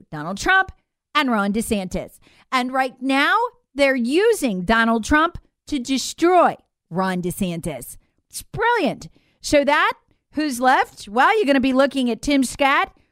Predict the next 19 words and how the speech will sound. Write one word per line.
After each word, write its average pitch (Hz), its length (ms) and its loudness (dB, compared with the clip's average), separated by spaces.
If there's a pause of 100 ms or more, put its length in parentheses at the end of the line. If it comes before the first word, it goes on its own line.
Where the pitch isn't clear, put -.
or 311 100 -4
Nikki 269 320 0
Haley, 254 480 2 (220)
their 208 400 2
candidates. 208 880 -2 (120)
In 269 140 0
fact, 370 320 0
one 370 160 -4
of 392 80 -2
the 330 220 -2
freakiest 349 340 -4
things 302 400 -2
I've 277 260 0
ever 269 240 -4
seen 262 220 -6
in 240 140 -4
a 220 60 -4
political 233 380 -2
campaign 262 600 0